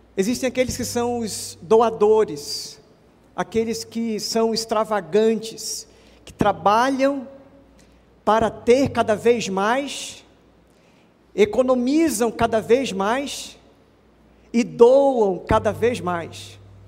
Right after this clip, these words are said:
Nós tivemos também o perfil que é o moderado, aquele que pondera, que é mais zeloso,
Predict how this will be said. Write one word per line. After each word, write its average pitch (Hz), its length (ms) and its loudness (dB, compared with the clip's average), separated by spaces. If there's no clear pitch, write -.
Nós 202 140 -4
tivemos 240 360 0
também 233 540 -2
o 202 80 -4
perfil 220 680 -2
que 202 120 0
é 196 60 0
o 202 140 0
moderado, 202 920 0
aquele 240 460 -2
que 240 180 -10
pondera, 214 960 -2
que - 80 -4
é 196 60 0
mais 196 260 -2
zeloso, 180 760 -4